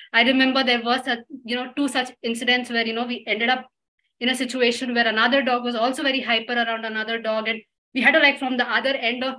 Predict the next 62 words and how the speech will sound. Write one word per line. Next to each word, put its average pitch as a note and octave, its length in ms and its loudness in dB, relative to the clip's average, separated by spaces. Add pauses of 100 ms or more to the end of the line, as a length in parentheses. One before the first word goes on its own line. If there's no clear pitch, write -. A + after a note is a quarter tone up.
(220)
you A3+ 120 -8
know, A#3+ 120 -2
the, A#3+ 360 -2
the A3 360 -6
pathway, A3 500 -2
be G#3+ 140 -6
like, G#3+ 160 2
you A3 60 -4
know, A3+ 120 -4
"Please, A#3+ 380 0
can A#3 100 0
you, A3+ 220 -4
you G#3 100 -6
know, G#3 100 -4
walk G3+ 240 -2
the G#3 100 -2
other A3 220 0
way?" A3+ 180 2
And G#3 200 2
we G#3 80 -8
had G#3+ 140 -10
to A3 80 -10
walk G3 180 -4
the G3+ 80 -2
other F#3+ 240 0
way. A#3 300 2 (300)
So C#4+ 100 -4
it's A#3+ 80 -2
very D#4 240 4
hard C4+ 380 4 (120)
when B3 180 -8
you're B3+ 140 -4
walking A#3+ 460 -4
and A#3 220 0
it A#3 220 -6
just C#4 220 0
doesn't B3 360 2 (300)
meet B3 220 0
the C4+ 60 2
need C4 160 0
of B3+ 100 -2
the B3 80 -2
walk A#3 320 -2
at A3 120 -4
all, G#3+ 180 -2
right? G3+ 360 -4
It, A#3 320 -6
it G#3 200 -12
just B3+ 240 -6 (360)
doesn't A#3+ 320 4
serve A#3+ 180 0
the A#3+ 60 -2
purpose A3+ 320 -8
of A3+ 80 -8
the G#3+ 100 -6
walk F#3 260 -2
at F#3+ 120 -6
all. G#3+ 220 2 (340)
So C#4 100 -2
we C4+ 120 6
just E4 260 2
stopped B3+ 460 2